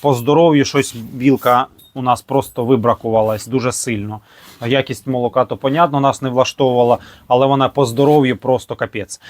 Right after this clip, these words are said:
І через те просто ми не випускали їх дуже давно. Вони застоялись тут, Білка ж тут стояла, Мілка аж отам от на місці Оскара стояла, зараз, де ми Оскара перевели,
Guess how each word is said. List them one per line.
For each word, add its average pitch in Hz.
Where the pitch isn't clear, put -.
І 139
через 151
те 196
просто 156
ми 143
не 147
випускали 147
їх 120
дуже 139
давно. 123
Вони 139
застоялись 143
тут, 135
Білка 135
ж -
тут 175
стояла, 131
Мілка 135
аж 135
отам 143
от -
на 127
місці 131
Оскара 143
стояла, 127
зараз, 120
де 117
ми 123
Оскара 120
перевели, 113